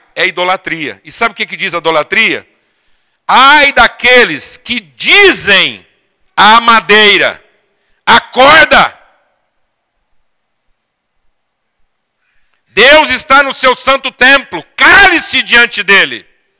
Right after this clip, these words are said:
toda a carne." Olha, amados, as tábuas, era pra gente olhar pras tábuas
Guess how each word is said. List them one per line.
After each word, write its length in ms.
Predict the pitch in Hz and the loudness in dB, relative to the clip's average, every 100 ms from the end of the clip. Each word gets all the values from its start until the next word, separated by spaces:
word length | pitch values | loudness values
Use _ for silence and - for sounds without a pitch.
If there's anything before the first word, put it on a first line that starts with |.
| _ _ _ _ _ _ | _ _ _ _ _ _
toda 240 | 196 196 | -2 -2
a 40 | |
carne." 400 | - 170 147 104 | -2 -2 -4 -4
Olha, 320 | 123 285 381 381 | -2 0 2 2
amados, 580 | 269 165 - - _ _ _ _ _ _ _ | 0 -2 -6 -20 _ _ _ _ _ _ _
as 280 | - 220 - | -4 -2 -2
tábuas, 560 | - - 370 359 220 165 | -2 2 2 4 2 2
era 180 | 220 247 | 0 0
pra 180 | 254 240 | -2 -2
gente 280 | 254 - | -2 0
olhar 280 | 262 240 285 | 0 2 2
pras 260 | 277 262 - | 2 -2 -2
tábuas 760 | - 311 330 254 143 - - | 0 2 2 0 -2 -4 -16